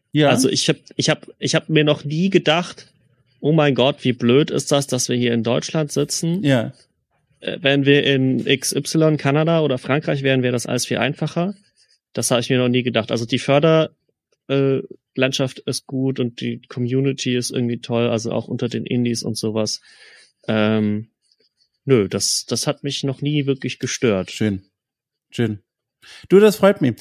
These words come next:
Speaker 1: Das ist ja eine kurze Antwort auf eine kürzere Frage. Ich freue mich, dass das auf einer positiven Note endete. Ich hatte ein bisschen, also man weiß ja nie, wie, mit wem man da spricht, zumal ich dich ja gar nicht kenne.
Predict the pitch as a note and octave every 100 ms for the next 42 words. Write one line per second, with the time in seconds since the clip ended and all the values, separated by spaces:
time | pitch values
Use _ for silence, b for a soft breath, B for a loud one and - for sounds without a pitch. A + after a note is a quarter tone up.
0 | B - D3+ F3+ F#3+ E3+ - D#3 C#3+ G3
1 | - F#3 D#3+ F#3 E3 C#3 C#3+ D3 C3+ -
2 | F3+ F3+ D#3 C3+ - B2 C#3 F#3+ F#3 D#3
3 | - D#3 D#3 G3+ G3 F3 E3 D#3 D3 D#3+
4 | C#3+ E3 E3 D#3+ D#3 D3 C3+ C#3 D#3+ A2+
5 | A2 - - E3+ G3+ G3 G3 G3 F3 B
6 | B D3 D3 D3+ D3 E3+ A3 G3+ F#3 A3+
7 | A#3+ F3+ - D#3+ D#3+ F3 E3+ G#3+ B3 G3
8 | E3+ - A#3 - F3+ D#3+ F3+ G3 F#3+ F3
9 | F3 F3 - A3 B3+